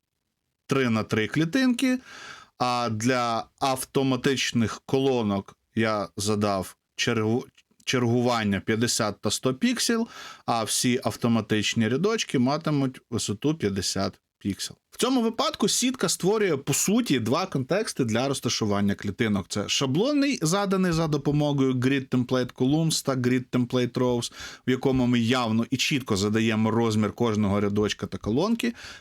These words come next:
та автоматичний, коли розміри колонок та рядочків вираховуються згідно правила, заданого властивостями Auto Columns та Auto Rows. І, як ви бачите, шоста та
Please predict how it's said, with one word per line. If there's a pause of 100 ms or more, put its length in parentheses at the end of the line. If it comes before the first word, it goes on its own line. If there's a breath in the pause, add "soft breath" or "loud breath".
(160)
та
автоматичний,
коли
розміри
колонок
та
рядочків
вираховуються
згідно
правила,
заданого
властивостями
Auto
Columns
та
Auto
Rows. (340)
І,
як
ви
бачите, (340)
шоста (140)
та